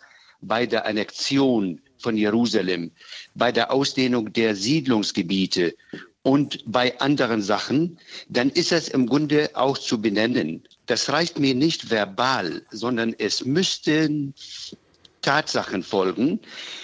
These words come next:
Und deshalb sage ich, fünf Nobelpreise sind vergeben worden an Persönlichkeiten, die sich für den Frieden einmal eingesetzt haben. Wir haben ein Friedensabkommen nach den abgeschlossenen Verträgen,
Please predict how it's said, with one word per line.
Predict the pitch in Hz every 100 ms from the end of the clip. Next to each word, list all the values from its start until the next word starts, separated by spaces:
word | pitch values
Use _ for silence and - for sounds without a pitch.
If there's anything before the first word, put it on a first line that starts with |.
| - - _
Und | 123 113
deshalb | 151 156 131
sage | 107 139 131
ich, | 98 127 160 - _ _ - - -
fünf | - 233 220 -
Nobelpreise | 165 170 160 170 170 123 - - 110 107 95 - - - 107 107 90 - _ _ _ -
sind | 104 160 151
vergeben | 127 107 143 143 123
worden | 123 127 127 123 - -
an | 107 98
Persönlichkeiten, | 104 98 135 131 - 123 120 123
die | 107 113
sich | 117
für | - 101
den | 95
Frieden | - 110 123 110 113 113
einmal | 104 107 101 104 104 104 - - - -
eingesetzt | 127 131 113 98 90 -
haben. | 87 82 87 - - - - - -
Wir | 131
haben | 160 160
ein | 127 127
Friedensabkommen | 180 190 175 - 151 - 156 147 143 143 139 - _ -
nach | 113 120
den | - 120 117 - -
abgeschlossenen | 135 - - 123 113 113
Verträgen, | - 107 - 98 95 - -